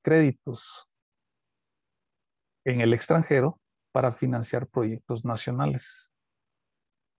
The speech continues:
Solo el proyecto del metro en la ciudad de Panamá costó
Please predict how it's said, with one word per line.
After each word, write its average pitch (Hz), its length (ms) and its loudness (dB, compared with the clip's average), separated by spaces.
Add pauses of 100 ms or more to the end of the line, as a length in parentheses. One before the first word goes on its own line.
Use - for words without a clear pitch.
(200)
Solo 143 420 4
el 147 140 6
proyecto 123 500 2
del 127 200 2
metro 127 580 -2 (760)
en 127 160 0
la 123 100 2
ciudad 120 240 2
de 127 80 0
Panamá 143 520 -2 (1500)
costó 139 640 0